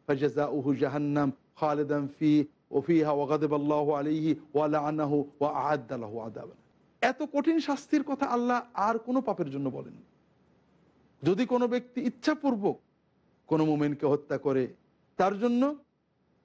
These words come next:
অনন্তকাল জাহান্নাম, তাকে আল্লাহ অভিশপ্ত করেছেন,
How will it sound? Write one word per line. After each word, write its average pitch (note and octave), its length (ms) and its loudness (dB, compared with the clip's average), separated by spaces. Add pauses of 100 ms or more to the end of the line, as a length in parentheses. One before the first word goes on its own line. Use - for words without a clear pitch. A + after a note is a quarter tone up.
(680)
অনন্তকাল B3+ 720 2
জাহান্নাম, G#3+ 600 -2 (560)
তাকে A3 220 0
আল্লাহ B3+ 220 2
অভিশপ্ত C#4 420 -4
করেছেন, C#4 460 0